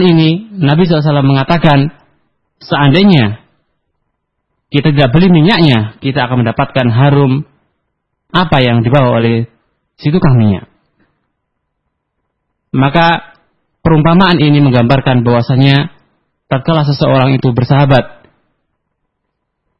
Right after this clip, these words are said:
dengan orang baik, otomatis dia akan menda-, mendapatkan kebaikan dari orang tersebut, dan insya Allah orang tersebut akan menghadap Allah Ta'ala dengan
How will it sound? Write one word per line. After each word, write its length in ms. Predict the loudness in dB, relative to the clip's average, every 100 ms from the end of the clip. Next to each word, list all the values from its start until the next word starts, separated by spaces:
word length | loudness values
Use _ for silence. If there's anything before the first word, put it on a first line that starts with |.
| _ _ _ -6
dengan 240 | -2 0
orang 180 | 2 2 2
baik, 240 | 2 0 -4 -20 _ _ _ _ _
otomatis 480 | -8 -2 0 0 -4
dia 220 | -4 -4 -2
akan 160 | -2
menda-, 240 | -2 -4 -6 -14 -16 -6
mendapatkan 560 | -4 0 -2 -2 -2
kebaikan 420 | -2 -2 -2 0 0
dari 100 | 0
orang 220 | -2 -4
tersebut, 560 | -6 -4 0 0 -2 -10 _ _ _ _ _ _ _ _ _ _ _ _
dan 480 | -2 0 0 -2 -6 _ _ _ _ _ _
insya 320 | 0 0 0
Allah 160 | -2 0 0
orang 100 | -2
tersebut 480 | -4 -4 -2 -2 -4 -18 _ _ _ -12
akan 520 | -4 -2 0 0 -4 _ _ _ _ _ _ _ _ -4
menghadap 320 | 0 2 2
Allah 240 | 2 0 0
Ta'ala 400 | 0 0 0 -2 -6 _ _ _ _ _ _
dengan 480 | 0 2 2 0 -2